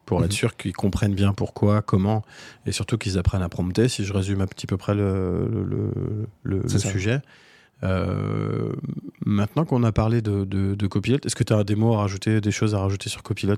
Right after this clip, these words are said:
Speaker 1: euh,
Speaker 2: Bah,
Speaker 1: qui te paraissent vraiment importants ?
Speaker 2: Alors, avec Copilot, alors, on a aussi ce qui s'appelle Copilot Studio.
Speaker 1: Ouais.
Speaker 2: Euh, Copilot Studio, pour faire un résumé assez court,
Speaker 1: Oui.
Speaker 2: c'est,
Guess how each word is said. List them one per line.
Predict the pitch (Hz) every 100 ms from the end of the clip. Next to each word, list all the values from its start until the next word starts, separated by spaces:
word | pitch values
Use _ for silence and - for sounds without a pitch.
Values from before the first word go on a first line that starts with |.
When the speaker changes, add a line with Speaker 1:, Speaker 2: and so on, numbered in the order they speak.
| -
Speaker 1:
euh, | 95 95 92 104 - - - - - - - -
Speaker 2:
Bah, | 117 123 -
Speaker 1:
qui | 117
te |
paraissent | - - 110 101
vraiment | 107 113
importants ? | 107 104 - 95 _ _ _
Speaker 2:
Alors, | 135 101 101 90 - _ _
avec | - 107 -
Copilot, | - - 131 143
alors, | 104 104
on | 104
a | 117
aussi | 98 -
ce | 127
qui | -
s'appelle | 127 107 104
Copilot | - - 113
Studio. | - - 107 117 -
Speaker 1:
Ouais. | 123 - - - - - _
Speaker 2:
Euh, | 123 95
Copilot | - 120 - 120
Studio, | - - 107 120 139 143
pour | 139 120
faire | 110
un | 98
résumé | 101 95 104 101
assez | 98 -
court, | - - 131 143 -
Speaker 1:
Oui. | 101 - _ _
Speaker 2:
c'est, | - - 120 123 131